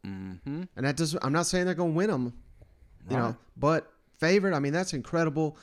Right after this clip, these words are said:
Speaker 2: Uh, you know, if you take care of business at Kyle Field this season, it, it's hard to see A and M winning anything less than nine games. And, and, and I think even at this point, nine, nine and three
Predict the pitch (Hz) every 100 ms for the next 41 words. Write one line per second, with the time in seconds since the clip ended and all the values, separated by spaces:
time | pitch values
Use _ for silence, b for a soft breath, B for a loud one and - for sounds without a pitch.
0 | B B - 131 131 65 104 143 123 135
1 | - 175 170 170 127 147 151 156 - -
2 | - 143 135 - 147 147 127 139 - 147
3 | 147 135 147 131 b b b b b -
4 | 160 160 - - 180 175 127 120 147 131
5 | 123 - 135 135 127 123 127 127 120 135
6 | 131 135 117 127 123 - 107 120 135 127
7 | 113 131 135 117 107 104 - 135 165 190
8 | 214 - 165 147 123 180 - 151 127 120
9 | 151 185 139 b b b b b - 131
10 | 170 170 139 143 160 175 170